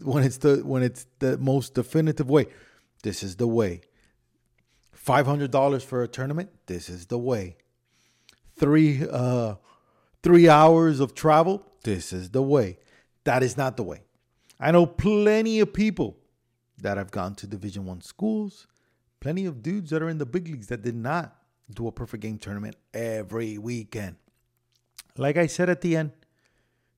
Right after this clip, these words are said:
you take two baseball players at the same age,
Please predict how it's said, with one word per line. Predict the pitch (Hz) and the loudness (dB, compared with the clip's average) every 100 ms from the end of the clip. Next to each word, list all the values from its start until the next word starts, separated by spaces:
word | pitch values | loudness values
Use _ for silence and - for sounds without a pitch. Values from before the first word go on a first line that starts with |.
| - | -18
you | 117 | -2
take | 151 143 | -2 0
two | 180 | 4
baseball | 160 156 151 143 | 4 4 2 0
players | 139 143 139 139 - _ _ _ _ _ _ | 2 0 0 -6 -14 _ _ _ _ _ _
at | 160 160 | -4 -4
the | 143 | 0
same | 202 190 | 2 4
age, | 185 107 - | 2 0 -6